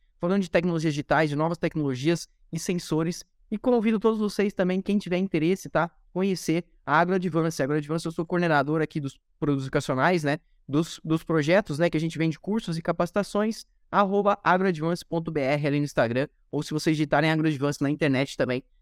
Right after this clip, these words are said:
tem lá cursos, e aí não só voltado, tá? Pra agricultura digital, mas também pra outras culturas. Então, quem tiver interesse, tô aberto, tô disponível,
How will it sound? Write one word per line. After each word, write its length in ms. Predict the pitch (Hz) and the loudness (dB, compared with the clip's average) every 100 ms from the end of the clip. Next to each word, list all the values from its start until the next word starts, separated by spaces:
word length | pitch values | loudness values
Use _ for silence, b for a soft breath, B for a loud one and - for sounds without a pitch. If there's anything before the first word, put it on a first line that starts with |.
| - | -4
tem 160 | 196 | 0
lá 160 | 190 165 | 2 0
cursos, 600 | - - 196 226 202 - _ _ | -2 -4 -2 -2 -6 -12 _ _
e 100 | 196 | 0
aí 80 | 202 | 2
não 180 | 226 269 | 2 0
só 200 | 240 226 | 0 0
voltado, 460 | 208 185 220 202 | 0 2 2 2
tá? 220 | - 208 | 0 0
Pra 280 | - 180 190 - | 0 0 0 0
agricultura 500 | 165 165 - 185 170 | -4 -4 -4 -2 -2
digital, 540 | 156 - 147 185 - _ - | -2 2 4 4 -2 _ 0
mas 260 | 147 180 | 2 2
também 320 | - 165 156 | 2 2 2
pra 220 | 175 151 151 | 0 0 0
outras 320 | 165 165 - | 0 -2 -2
culturas. 440 | 175 160 139 127 | -6 -2 -2 -2
Então, 220 | 135 147 | -2 -2
quem 180 | 156 160 | -2 -4
tiver 220 | 165 156 | -2 0
interesse, 540 | 156 160 131 143 - - _ _ _ | -2 0 0 0 -2 -10 _ _ _
tô 140 | 165 170 | 2 4
aberto, 440 | 139 147 170 - | 4 2 2 -2
tô 220 | - 175 | -2 -2
disponível, 640 | 175 - 165 147 165 180 | -2 -2 0 2 2 2